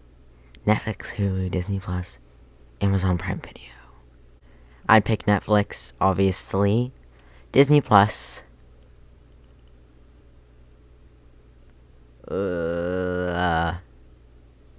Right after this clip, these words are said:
and Hulu. <laughs> Bye-bye, Amazon Prime Video.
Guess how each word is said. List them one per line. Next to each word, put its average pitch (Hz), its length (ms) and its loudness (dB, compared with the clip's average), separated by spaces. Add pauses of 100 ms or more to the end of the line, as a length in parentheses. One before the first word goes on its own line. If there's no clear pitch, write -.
(560)
and 101 180 -2
Hulu. 82 540 0 (200)
<laughs> - 920 -6
Bye-bye, 113 400 4
Amazon 104 480 0
Prime 98 280 -4
Video. 90 840 -6